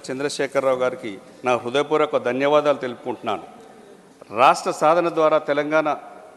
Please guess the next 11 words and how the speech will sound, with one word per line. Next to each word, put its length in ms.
ప్రజల 260
ఆకాంక్షలను 680
అద్దం 260
పడుతూ 320
వారి 280
కలలను 440
నిజం 360
చేస్తూ 300
మున్నెన్నడూ 520
లేని 240
రీతి, 260